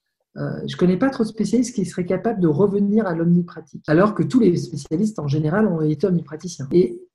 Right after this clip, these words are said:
et, et c'est pas donc facilement un chemin dans les deux sens. C'est un chemin merveilleux, hein, que, qui, ceux, ceux qui ont envie de l'emprunter, c'est génial. Le, les, les années où je faisais de l'omnipratique, moi, je les ai aimées, mais d'un amour total. Et je les chéris encore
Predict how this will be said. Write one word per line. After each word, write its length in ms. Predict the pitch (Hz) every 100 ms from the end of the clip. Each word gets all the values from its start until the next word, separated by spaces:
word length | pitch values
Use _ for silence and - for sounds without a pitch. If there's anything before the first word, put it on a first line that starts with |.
| -
et, 240 | - - 180
et 60 |
c'est 200 | 175 208
pas 160 | 285 294
donc 460 | 214 208 208 -
facilement 400 | - 233 - 233
un 60 | 233
chemin 260 | 220 208 208
dans 80 |
les 120 | 180 165
deux 120 | 160
sens. 480 | - 202 262 - -
C'est 140 | -
un 60 | 165
chemin 280 | 139 156 156 175
merveilleux, 440 | 151 165 185 254 190
hein, 180 | 185 175
que, 200 | 156 143
qui, 400 | - 156 151 -
ceux, 240 | - - 175
ceux 180 | - 180
qui 80 |
ont 60 | 175
envie 120 | 170
de 60 | 185
l'emprunter, 380 | 156 151 165 202
c'est 180 | 180
génial. 440 | 156 165 185 247 269 _ _ _ _ _ _ _ -
Le, 220 | 165 -
les, 240 | 165 165
les 300 | 170 175 180
années 260 | 247 262 277
où 60 |
je 100 | 226
faisais 220 | - 185 185
de 60 |
l'omnipratique, 840 | 175 175 180 - 170 - 220 - 226
moi, 180 | 165 180
je 160 | 180 139
les 200 | 135 147
ai 80 | -
aimées, 300 | 160 170 185
mais 140 | 151
d'un 200 | 139 143
amour 320 | 143 156 165 _
total. 400 | 196 190 143 208 - _
Et 100 | -
je 140 | 156 151
les 200 | 151 147
chéris 540 | - - 247 240 254
encore 440 | 196 170 196 175